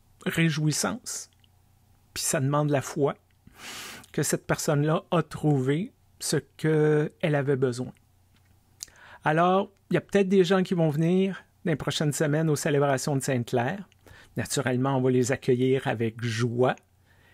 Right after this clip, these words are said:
Et si ces personnes-là, après quelque temps, décident de quitter, ben, on va les envoyer avec Jean,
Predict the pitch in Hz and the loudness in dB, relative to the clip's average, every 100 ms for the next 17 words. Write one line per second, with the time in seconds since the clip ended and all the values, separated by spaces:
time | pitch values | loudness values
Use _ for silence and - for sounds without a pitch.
0 | _ _ _ _ _ 170 156 165 170 170 | _ _ _ _ _ 2 4 4 4 2
1 | 165 _ _ _ - - 165 - 170 160 | 0 _ _ _ -10 -2 0 0 0 0
2 | - 165 156 156 151 165 165 160 151 - | -2 -2 0 2 2 2 2 0 -2 -6
3 | 160 - - 165 - 160 135 151 - 160 | -8 -6 -4 -4 -2 -2 -2 -4 0 0
4 | 147 143 - 143 139 135 - - 151 196 | 0 -2 -2 -2 -2 -2 -8 -4 -2 -2
5 | - _ _ _ _ _ _ - 135 135 | -6 _ _ _ _ _ _ -4 -2 0
6 | 151 151 151 127 160 151 143 139 139 131 | 0 0 0 0 0 0 2 2 2 0
7 | 143 123 120 123 113 110 131 | -2 0 -2 -4 -4 -4 -4